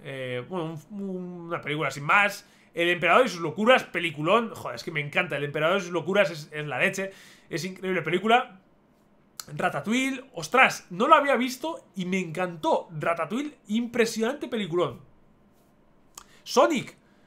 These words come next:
muy buena película, muy divertida, muy, muy divertida. Os recomiendo de verla. No pensaba,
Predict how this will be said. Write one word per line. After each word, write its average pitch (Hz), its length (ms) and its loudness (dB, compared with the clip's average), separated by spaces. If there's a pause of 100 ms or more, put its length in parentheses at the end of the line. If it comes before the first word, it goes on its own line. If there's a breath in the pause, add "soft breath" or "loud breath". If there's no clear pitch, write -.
(180 soft breath)
muy 214 220 0
buena 339 220 4
película, 285 580 0 (100)
muy 294 220 2
divertida, 262 540 0 (300)
muy, 285 360 -2
muy 320 220 -2
divertida. 214 640 -2 (220 soft breath)
Os 208 140 2
recomiendo 247 400 0
de 269 60 -2
verla. 202 400 2
No 190 220 -4
pensaba, 339 560 0